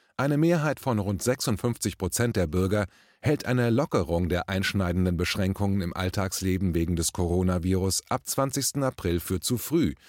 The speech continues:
Das hat eine repräsentative Survey-Umfrage für das Magazin Business Insider ergeben. Zitat Ende. Anders formuliert, vermeintlich jeder Zweite. Konfliktpotenzial für die Gesellschaft.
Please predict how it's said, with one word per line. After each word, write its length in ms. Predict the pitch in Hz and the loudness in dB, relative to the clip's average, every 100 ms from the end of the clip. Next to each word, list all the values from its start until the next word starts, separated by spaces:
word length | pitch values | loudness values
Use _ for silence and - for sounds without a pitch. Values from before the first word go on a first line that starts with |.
| - - _ _ _ - | -20 -20 _ _ _ -2
Das 220 | 143 - | -2 0
hat 160 | 160 | -2
eine 240 | - 120 104 | 0 0 2
repräsentative 880 | 135 - 131 123 113 117 104 101 104 | 0 0 -2 -2 -4 -2 0 2 0
Survey-Umfrage 1080 | - 175 101 71 - 92 92 98 90 98 90 _ | 2 2 2 -2 0 -2 -2 -2 -2 -2 -4 _
für 140 | - 117 | -4 -2
das 180 | 113 - | 0 0
Magazin 500 | 107 110 - 120 104 | 0 0 0 -2 0
Business 400 | 151 104 73 - | 0 0 -2 -2
Insider 460 | 85 80 78 69 | -2 -2 -2 -4
ergeben. 460 | 73 82 82 - - _ _ | -6 -6 -6 -8 -18 _ _
Zitat 340 | - - 76 76 | -6 -2 -4 -4
Ende. 300 | 107 90 65 - _ _ _ _ - | -2 -4 -4 -16 _ _ _ _ -4
Anders 360 | 101 87 98 | -2 0 -2
formuliert, 560 | - 110 113 127 143 - _ _ | -2 0 0 0 -2 -6 _ _
vermeintlich 640 | - 165 139 147 147 147 - | -2 0 2 0 0 -2 -2
jeder 420 | 90 87 90 113 | -2 0 -2 -4
Zweite. 400 | - 92 80 - - _ _ _ - - | -4 -4 -6 -12 -20 _ _ _ -20 -4
Konfliktpotenzial 1200 | 151 165 - 180 - 107 101 98 - 90 82 87 | -2 0 0 -2 -2 -4 -2 -2 0 -2 -2 -2
für 180 | 98 | -2
die 140 | 87 92 | -2 0
Gesellschaft. 680 | 123 107 92 - - - | 0 -2 -4 -6 -16 -20